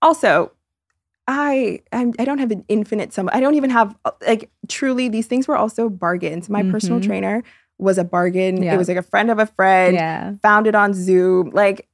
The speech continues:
Speaker 1: it was extraordinarily cheap. My therapist was because I had insurance through my job.
Speaker 2: Mm-hmm.
Speaker 1: Um, my career coach was someone who I worked with,
Speaker 2: Yep.
Speaker 1: who also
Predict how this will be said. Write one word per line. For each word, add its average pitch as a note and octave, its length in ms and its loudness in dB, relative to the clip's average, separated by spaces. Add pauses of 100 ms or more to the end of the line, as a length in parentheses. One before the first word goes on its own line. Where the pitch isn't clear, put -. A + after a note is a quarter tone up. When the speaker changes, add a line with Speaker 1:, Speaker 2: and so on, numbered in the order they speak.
(100)
Speaker 1:
it - 180 2
was G3 220 2
extraordinarily F3 960 -2
cheap. E3 340 -6
My G#3 140 -4
therapist G#3 640 -4
was F#3+ 160 -6
because F#3 400 -6
I F#3 40 -8
had F#3 180 -10
insurance F3+ 580 -8
through G3 160 -4
my A3+ 200 -2
job. F3 600 4
Speaker 2:
Mm-hmm. A3 480 0
Speaker 1:
Um, F#3+ 460 2
my G3+ 160 2
career A3+ 440 2
coach A3 280 0
was G3 100 -2
someone F#3+ 200 0
who F#3+ 100 0
I F#3 100 2
worked F3+ 460 -2
with, F3+ 420 0
Speaker 2:
Yep. F3+ 280 -8
Speaker 1:
who - 120 -6
also F#3+ 540 0